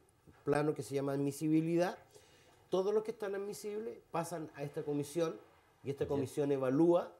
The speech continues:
Speaker 1: cada uno de los proyectos y entrega los recursos a quienes, eh, creen que, eh, han cumplido con todos los
Speaker 2: Perfecto.
Speaker 1: objetivos.
Speaker 2: Ok.
Speaker 1: Como consejo, nosotros solo recibimos los listados de, eh, aquellos proyectos que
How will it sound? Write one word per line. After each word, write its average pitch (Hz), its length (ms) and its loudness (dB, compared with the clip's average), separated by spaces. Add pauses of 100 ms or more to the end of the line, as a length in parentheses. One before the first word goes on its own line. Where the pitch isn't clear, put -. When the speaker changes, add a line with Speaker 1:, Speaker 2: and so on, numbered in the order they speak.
(300)
Speaker 1:
cada 147 260 2
uno 160 300 2
de 151 80 2
los 147 120 -2
proyectos 156 680 -4
y 135 80 0
entrega 147 720 0 (320)
los 120 180 4
recursos 139 500 -2
a - 20 -10
quienes, 139 480 -2
eh, 127 380 -2
creen 143 540 0
que, 135 440 -2
eh, 117 320 -2
han 120 120 -6
cumplido 127 480 -4
con 120 160 -4
todos 127 260 -2
los 127 140 -2
Speaker 2:
Perfecto. 123 160 -8
Speaker 1:
objetivos. 113 440 -2 (200)
Speaker 2:
Ok. 98 320 -10 (480)
Speaker 1:
Como 127 200 4
consejo, 170 460 2
nosotros 156 400 -2
solo 156 260 4
recibimos 139 460 -2
los 131 140 -2
listados 139 600 0 (840)
de, 139 520 6
eh, 117 340 2
aquellos 131 380 0
proyectos 127 520 -2
que 135 400 -4